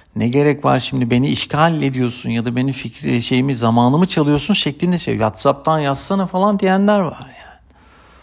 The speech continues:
Yüzüne söylemiyor ama arkasından konuşuyor insana. Her neyse, yani gelelim biz tekrar ghosting'e. Burada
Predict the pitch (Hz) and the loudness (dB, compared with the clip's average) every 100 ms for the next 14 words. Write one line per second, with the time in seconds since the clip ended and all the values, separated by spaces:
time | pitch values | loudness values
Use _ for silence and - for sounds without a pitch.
0 | _ _ _ _ _ 123 107 135 139 - | _ _ _ _ _ -4 -2 0 0 2
1 | 147 170 226 240 175 131 127 123 139 - | 4 4 4 4 2 2 2 2 -2 -4
2 | 143 147 147 151 - 123 104 - - - | -2 0 -2 -4 -6 -6 -6 -10 -14 -14
3 | - - - - - _ _ - 285 339 | -16 -16 -18 -20 -20 _ _ -4 -2 2
4 | 269 - 117 143 190 165 - - - - | 0 2 2 4 4 2 -4 -20 -20 -18
5 | - 110 117 147 190 185 180 202 202 202 | -6 0 4 4 4 2 0 0 4 2
6 | 190 190 196 - 202 180 208 254 240 - | 4 2 0 2 2 4 2 0 -8 -16
7 | _ _ _ _ _ - - - - - | _ _ _ _ _ -10 -8 -8 -10 -6
8 | 117 113 151 151 | -4 2 2 2